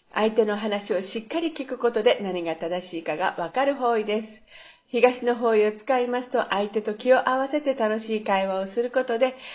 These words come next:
早く結果を出す行動が起こせる方位となるでしょう。東北の方位を使いますと、早く結果出すために、しっかり考えて失敗しないやり方を生み出すことができる方位となるでしょう。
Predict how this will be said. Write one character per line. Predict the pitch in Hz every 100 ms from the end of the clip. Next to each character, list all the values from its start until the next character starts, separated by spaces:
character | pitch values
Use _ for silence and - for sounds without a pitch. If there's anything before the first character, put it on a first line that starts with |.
| -
早 | 277 359
く | 285 233
結 | 220 220
果 | 233 226
を | 214
出 | 226
す | 220 -
行 | 214 339
動 | 349 339 320
が | 330 -
起 | 190
こ | 226
せ | 233
る | 220
方 | 214 208 202
位 |
と | 202 294
な | 214 202
る | 190
で | 190
し | -
ょ | 185
う。 | 160 - _ _ _ _ _ _ _ _ _ _ _ _ _ _
東 | - 269 269 269
北 | 254
の | 254
方 | 247 240
位 | 226 208
を | 214
使 | - 240 226
い |
ま | 226 240
す | -
と、 | 320 302 - - -
早 | 226 226 220
く | 214
結 | 214 208
果 | 262
出 | 277 277
す | -
た | 247
め | 240
に、 | 269 269 - _ _
し | - -
っ | 220
か | - 359
り | 320
考 | - 233 226 226
え | 214 202
て | - 254 240
失 | - 226
敗 | - 302 311
し | -
な | 285
い | 285
や | 254
り | 262
方 | 262 254 247
を | 240
生 | 220
み |
出 | 226
す | 226
こ | -
と | 233 311
が | 277
で | 202
き | 214
る | 220
方 | 208 208
位 | 196
と | 262 269
な | 214 196
る |
で | 185
し | 175 185
ょ |
う。 | 156